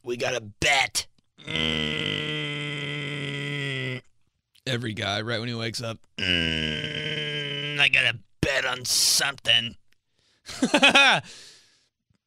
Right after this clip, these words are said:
Mm. Right when the, right when the alarm clock goes off, "Mm, what's the over?"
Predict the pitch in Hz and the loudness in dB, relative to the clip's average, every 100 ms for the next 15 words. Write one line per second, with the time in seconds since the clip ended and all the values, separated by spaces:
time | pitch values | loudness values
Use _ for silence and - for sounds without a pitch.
0 | _ _ - 92 90 87 85 85 82 82 | _ _ -8 -2 0 2 2 2 0 0
1 | 82 80 160 160 156 156 156 - - 135 | -2 -2 -4 -4 -4 -6 -8 -12 -10 -2
2 | 139 135 139 131 120 131 139 139 135 131 | 0 0 0 0 0 2 2 2 0 0
3 | 131 131 131 127 135 135 139 - - - | 0 -2 -4 -2 -2 0 -2 -4 -8 -2
4 | 170 170 170 170 170 143 - - - - | 0 0 0 0 -2 0 2 2 2 2
5 | 135 - 151 151 147 135 135 127 123 | 2 0 2 4 4 2 2 2 0